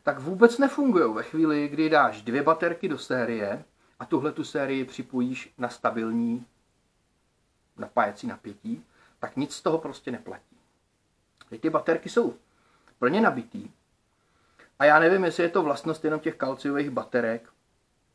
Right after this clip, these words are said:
nebo to je vlastnost každý autobaterky. A upřímně řečeno, nejsem si úplně jistý,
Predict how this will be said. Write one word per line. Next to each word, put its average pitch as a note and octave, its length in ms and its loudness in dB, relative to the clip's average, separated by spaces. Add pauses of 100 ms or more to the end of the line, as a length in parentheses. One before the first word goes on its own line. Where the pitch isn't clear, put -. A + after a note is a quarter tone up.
(120)
nebo C3 220 2
to D#3 100 2
je C#3+ 140 4
vlastnost B2+ 440 -4
každý B2 340 -6
autobaterky. B2+ 880 -2 (540)
A - 60 -16
upřímně E3 440 -2
řečeno, D#3 340 -4
nejsem C#3+ 300 -4
si D#3 140 -4
úplně D3+ 280 -4
jistý, C3+ 240 -6